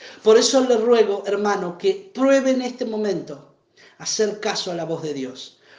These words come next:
Pruebe por un instante, guste por un instante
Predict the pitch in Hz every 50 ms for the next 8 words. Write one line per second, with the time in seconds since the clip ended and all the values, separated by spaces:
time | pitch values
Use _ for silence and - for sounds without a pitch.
0 | - _ _ - - 269 302 320 320 294 269 - 262 269 277 285 269 269 254 -
1 | - 262 233 180 175 - - 156 147 - - _ _ _ _ _ _ _ _ _
2 | - 175 165 160 - 302 349 339 262 - - - 269 254 - 240 240 262 262 254
3 | 240 233 - - 226 190 165 156 - 160 143 139 139